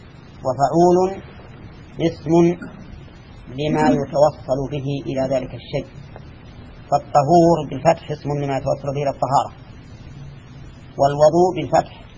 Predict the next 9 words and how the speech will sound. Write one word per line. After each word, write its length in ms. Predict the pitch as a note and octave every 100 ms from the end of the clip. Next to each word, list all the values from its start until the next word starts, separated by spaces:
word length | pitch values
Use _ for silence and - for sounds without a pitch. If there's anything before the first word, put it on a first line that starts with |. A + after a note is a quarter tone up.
| - D3
اسم 200 | - C#3+ C#3
للماء 360 | C3+ C#3+ F3+ - - - - - - - - - - B2+
الذي 560 | C#3 C3+ C3+ E3+ F#3 - - - - - - - - - -
يتوضأ 680 | C#3+ C#3 D3+ D3 - C3+ C3
به، 180 | C#3 A2+ - - - - - - - - -
والسحور 680 | B2 - C3+ - D#3+ F3 E3+
بالفتح 480 | D#3 C#3 E3 - - - - - - - - - - D3+
اسم 240 | D3 C#3 C#3+ D#3+ - - - - - - - -
للطعام 840 | C3 - C#3 C3 D3+ D#3+ F#3 F3